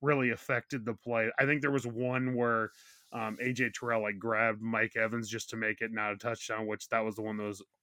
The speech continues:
not arguable at all. But the rest were just ticky-tack. I just, I think the refs are ruining the N F L. And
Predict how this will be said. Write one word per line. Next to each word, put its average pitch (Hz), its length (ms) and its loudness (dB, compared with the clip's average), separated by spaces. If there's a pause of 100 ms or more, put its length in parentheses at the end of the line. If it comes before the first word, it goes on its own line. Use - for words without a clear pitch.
not 110 460 -6
arguable 107 540 -4
at 104 60 -2
all. 104 240 0
But 107 140 -8
the 113 60 -4
rest 110 320 0
were 107 80 -14
just 101 240 -16
ticky-tack. 98 680 -10
I 104 100 -6
just, 110 220 -16 (640)
I 131 80 4
think 147 200 2
the 127 80 -2
refs 117 440 0
are 107 160 -4 (160)
ruining 110 520 -4
the 113 100 -2
N 113 100 0
F 117 140 -4
L. 127 240 4
And 117 160 -2